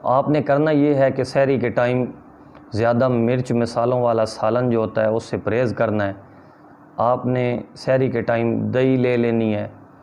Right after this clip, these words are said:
और साथ में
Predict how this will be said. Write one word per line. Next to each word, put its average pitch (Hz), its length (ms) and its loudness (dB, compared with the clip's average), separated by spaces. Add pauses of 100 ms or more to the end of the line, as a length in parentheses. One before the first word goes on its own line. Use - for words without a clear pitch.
(1120)
और 120 340 2
साथ 127 420 -2
में 120 280 0